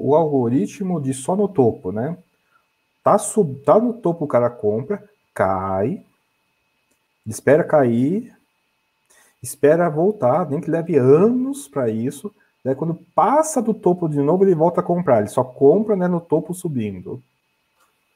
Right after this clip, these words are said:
Então, eu pergunto pra você, o que você deve fazer? Você deve es-, escolher um algoritmo e seguir ele. Enquanto que eu vou atentar a isso. Esse tipo de pergunta geralmente aponta pro algoritmo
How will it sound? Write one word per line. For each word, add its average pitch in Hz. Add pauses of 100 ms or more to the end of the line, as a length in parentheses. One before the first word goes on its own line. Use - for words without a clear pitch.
(380)
Então, 120
eu 123
pergunto 156
pra 226
você, 220
o 147
que 175
você 175
deve 139
fazer? 147
Você 147
deve 151
es-, -
escolher 180
um 131
algoritmo 123
e -
seguir 160
ele. 127 (1040)
Enquanto 113
que 156
eu 147
vou 139
atentar 139
a 226
isso. 127
Esse 113 (120)
tipo 196
de 131
pergunta 127
geralmente 143
aponta 120
pro 123
algoritmo 110